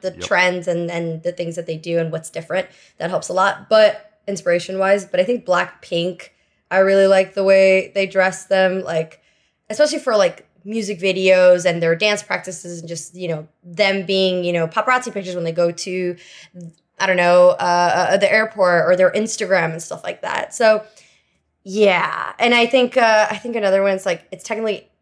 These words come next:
Speaker 1: spelled G idol, but they go as Idol. They have really, really cool fashion too.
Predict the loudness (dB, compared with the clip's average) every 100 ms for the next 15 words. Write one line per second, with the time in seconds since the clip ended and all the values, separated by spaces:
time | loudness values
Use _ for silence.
0 | _ -14 -8 0 2 2 0 0 2 2
1 | 2 2 0 -2 -2 -2 -2 -4 -4 -4
2 | 2 4 4 2 -2 0 0 0 0 -2
3 | -4 -10 0 2 2 -2 -4 -6 -6 -8
4 | -10 -6 -6 -6 -10 -12 -8 0 2 2